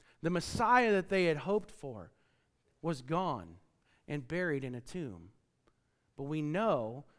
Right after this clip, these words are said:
because we can turn the page, we know that hope returned forever on Resurrection Sunday. The season of Advent is a season of hope, and that's what we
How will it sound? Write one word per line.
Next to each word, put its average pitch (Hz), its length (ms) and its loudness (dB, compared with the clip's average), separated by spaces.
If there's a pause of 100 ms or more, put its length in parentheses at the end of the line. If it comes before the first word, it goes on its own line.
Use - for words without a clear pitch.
because 156 300 -4
we 185 160 0
can 160 200 -2
turn 220 360 -6
the 147 60 -4
page, 110 640 -10 (840)
we 151 160 -2
know 170 360 0
that 135 320 -2 (520)
hope 196 360 -2
returned 160 540 -6
forever 123 540 -6 (540)
on 131 140 -8
Resurrection 127 600 -8
Sunday. 107 540 -12 (1500)
The 147 100 -2
season 180 600 0
of 139 160 -2
Advent 135 720 0 (380)
is 151 600 0
a 156 80 -10
season 170 440 -4
of 139 80 -6
hope, - 420 -8 (540)
and 135 80 -8
that's 139 220 -6
what 147 180 -6
we 135 320 -6